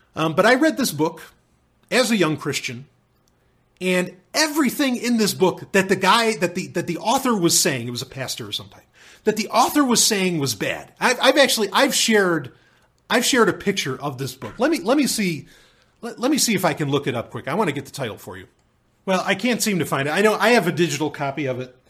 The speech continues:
um, because <laughs> it was kinda such an important, in a way, such an important book. Unfortunately, I can't remember the exact title of it. Um, but anyway, everything that this guy described in this book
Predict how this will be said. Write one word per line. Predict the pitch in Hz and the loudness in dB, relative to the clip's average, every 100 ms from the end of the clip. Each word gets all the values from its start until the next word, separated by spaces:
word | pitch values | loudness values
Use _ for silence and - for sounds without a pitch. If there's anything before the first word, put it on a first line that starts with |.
| _ _ _ _ 135 | _ _ _ _ -10
um, | 127 123 113 - _ _ 127 | -6 -6 -8 -16 _ _ -16
because | 120 143 120 - - _ _ _ - - - - | -6 -4 -4 -8 -14 _ _ _ -18 -16 -12 -12
<laughs> | - 147 - _ - - | -10 -12 -14 _ -20 -6
it | 165 160 | -2 2
was | 170 - | 2 0
kinda | 208 185 | 2 0
such | 165 175 170 | 2 0 0
an | 147 | -4
important, | 135 151 139 110 143 127 | 0 0 0 -4 -14 -12
in | 143 | -8
a | |
way, | 139 165 139 | 0 0 0
such | 156 - | -4 -6
an | |
important | 117 131 110 113 | -8 -8 -8 -8
book. | 107 | -10
Unfortunately, | 101 131 120 107 | -10 -10 -8 -10
I | 104 | -10
can't | 113 | -12
remember | 107 107 | -12 -12
the | 107 | -14
exact | 98 104 101 - | -12 -12 -12 -12
title | 104 92 | -16 -16
of | 92 | -20
it. | - _ - - - - - - _ _ - | -20 _ -20 -20 -20 -20 -20 -20 _ _ -2
Um, | 139 135 127 113 - _ _ _ _ _ _ _ _ _ _ _ _ _ _ _ _ _ - - - | 2 2 2 -6 -14 _ _ _ _ _ _ _ _ _ _ _ _ _ _ _ _ _ -18 -18 -2
but | 190 185 185 | 4 4 4
anyway, | 247 220 151 165 | 2 6 6 6
everything | 269 320 294 254 | 2 2 2 0
that | 190 | 0
this | - - | -2 2
guy | 170 170 | 2 2
described | 139 - 175 151 143 | 0 -2 0 0 -2
in | 139 | -4
this | 135 117 | -6 -4
book | 143 120 - | -2 -2 -6